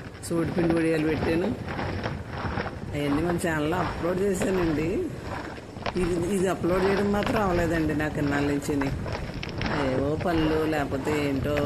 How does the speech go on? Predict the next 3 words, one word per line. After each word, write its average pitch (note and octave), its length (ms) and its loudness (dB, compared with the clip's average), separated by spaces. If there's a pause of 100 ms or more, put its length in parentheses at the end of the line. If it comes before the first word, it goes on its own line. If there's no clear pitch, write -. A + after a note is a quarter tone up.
(1200)
కుదరలేదన్నమాట D3 840 0
అండి. B2+ 200 0 (2000)
ఇప్పుడైనా D#3 420 -2